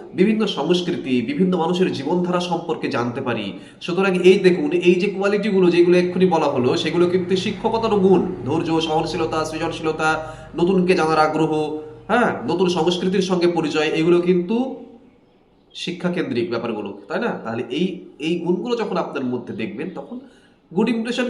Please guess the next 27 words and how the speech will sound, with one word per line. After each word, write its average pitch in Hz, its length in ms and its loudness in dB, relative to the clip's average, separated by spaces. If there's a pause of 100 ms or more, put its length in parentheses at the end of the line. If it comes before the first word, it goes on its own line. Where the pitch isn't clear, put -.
ক্রিয়েট 262 240 0
হচ্ছে 262 340 -2 (340)
এবং 175 320 2
আপনি 127 240 -2
কিন্তু 135 580 -4 (160)
উত্তরে 185 360 4
যাচ্ছেন 143 520 2
উত্তরগুলো 127 460 -2
দিয়ে। 95 300 -6 (560)
এবার 165 220 4
আপনাকে 226 240 2
বলল, 180 480 2 (180)
"আপনার 190 320 2
কি 226 100 -4
মনে 185 220 2
হয় 240 280 2
শিক্ষক 202 340 -2
হিসেবে 214 280 0
ভ্রমণ 180 340 2
আপনাকে 185 360 0
কোনোভাবে 185 360 4
সাহায্য 135 440 0
করে?" 180 240 4 (640)
অবশ্যই 226 340 0
মনে 269 160 2
হয় 208 140 4
স্যার 113 400 -2